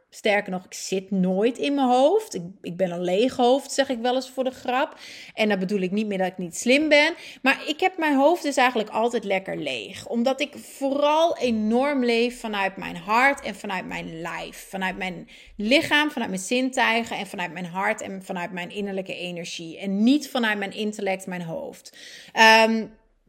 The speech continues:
maar dat brengt me wel bij het volgende. Want dat is natuurlijk ook ergens een valkuil van mij, hè? Dat ik zo leef vanuit mijn seksbombiness.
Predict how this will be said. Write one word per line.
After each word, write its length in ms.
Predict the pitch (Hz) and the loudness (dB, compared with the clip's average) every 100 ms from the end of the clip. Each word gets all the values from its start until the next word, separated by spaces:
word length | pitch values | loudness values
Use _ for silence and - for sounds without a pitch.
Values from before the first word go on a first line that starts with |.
| _ _ _ _ _ - - - - | _ _ _ _ _ -20 -20 -8 2
maar 120 | 277 | 4
dat 140 | 302 | 4
brengt 260 | 302 330 - | 4 4 4
me 100 | 247 | 4
wel 200 | 285 240 | 6 8
bij 160 | 247 | 6
het 120 | 214 - | 4 2
volgende. 960 | - 339 370 381 233 185 104 143 277 - - - _ _ - | 2 4 4 2 -2 -2 -2 -2 -4 -6 -20 -20 _ _ 0
Want 420 | 247 311 339 - - _ _ | 6 6 4 -8 -20 _ _
dat 360 | 233 330 370 381 | -2 4 6 4
is 140 | 311 | -6
natuurlijk 340 | 294 277 254 - | -6 -6 -6 -2
ook 180 | 226 | -2
ergens 260 | 180 202 - | -2 -6 -6
een 80 | 180 | -12
valkuil 840 | - - 349 339 330 214 131 101 | -4 6 8 8 6 0 -2 -4
van 260 | - - 156 | -8 -12 -12
mij, 460 | 131 113 107 - - | -12 -12 -12 -14 0
hè? 180 | 269 269 | 2 2
Dat 220 | 226 247 247 | 2 2 0
ik 140 | 233 | -4
zo 400 | - - 240 226 | -2 4 6 6
leef 480 | 214 202 196 196 - - | 4 4 4 0 -6 -20
vanuit 600 | - 208 196 190 185 202 | -8 -4 0 0 -2 -6
mijn 260 | 185 180 | -6 -6
seksbombiness. 1900 | 175 - 202 185 - - - 190 180 220 202 180 185 180 175 170 196 - - | -8 0 0 0 -8 -14 -10 -8 2 4 6 2 0 -2 -4 -4 -4 -6 -8